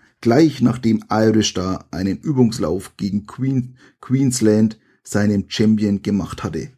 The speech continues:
Er bot mir ungefähr die Hälfte dessen, was das Pferd meiner Einschätzung nach wert ist. Aber er warnte mich, dass er das Angebot zurückziehen würde,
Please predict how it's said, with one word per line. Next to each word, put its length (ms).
Er 160
bot 360
mir 220
ungefähr 460
die 140
Hälfte 420
dessen, 480
was 300
das 160
Pferd 500
meiner 360
Einschätzung 600
nach 260
wert 260
ist. 260
Aber 500
er 220
warnte 340
mich, 340
dass 280
er 200
das 260
Angebot 540
zurückziehen 640
würde, 460